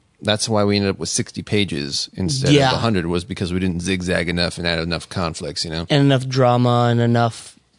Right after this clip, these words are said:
Speaker 2: like, anything. And, and you'll, you'll realize that as you're going through your script is, like, if it starts dragging, it, it's that, oh, I forget what the exact quote is, but it's that whole thing of, like, in the first fifteen pages, something has to happen.
Speaker 1: Right.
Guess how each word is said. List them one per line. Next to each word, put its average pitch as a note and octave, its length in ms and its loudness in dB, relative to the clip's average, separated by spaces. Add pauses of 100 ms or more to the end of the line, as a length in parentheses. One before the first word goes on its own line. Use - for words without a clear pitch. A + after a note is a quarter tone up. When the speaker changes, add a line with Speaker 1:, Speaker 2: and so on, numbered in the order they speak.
(280)
Speaker 2:
like, C3 360 -4
anything. C#3+ 480 2
And, C3+ 120 2
and C#3+ 300 4
you'll, C#3+ 340 4
you'll D3+ 180 4
realize F3+ 380 6
that C3 140 6
as B2+ 180 4
you're C3 100 2
going C3 200 4
through C3+ 120 2
your A#2+ 140 2
script - 480 0
is, B2+ 120 2
like, A2+ 280 2 (520)
if C#3+ 140 -4
it F3+ 80 2
starts F3+ 260 4
dragging, D3 600 2
it, F#2+ 180 -14
it's B2+ 360 -4
that, F#3 200 4
oh, - 80 -12
I - 140 -6
forget D#3+ 320 2
what D3+ 140 0
the D3 80 0
exact C3 420 2
quote B2+ 240 2
is, A#2+ 80 -2
but C#3+ 140 2
it's C3+ 140 -2
that D3+ 160 4
whole D3+ 360 4 (320)
thing E3+ 160 4
of, D3 80 4
like, C3+ 160 4
in C#3 80 4
the C3 80 4
first F3+ 380 0
fifteen E3+ 360 2
pages, C3 600 2 (420)
something C#3+ 380 2
has B2+ 220 2
to B2+ 100 0
happen. - 340 -4 (320)
Speaker 1:
Right. F2+ 220 0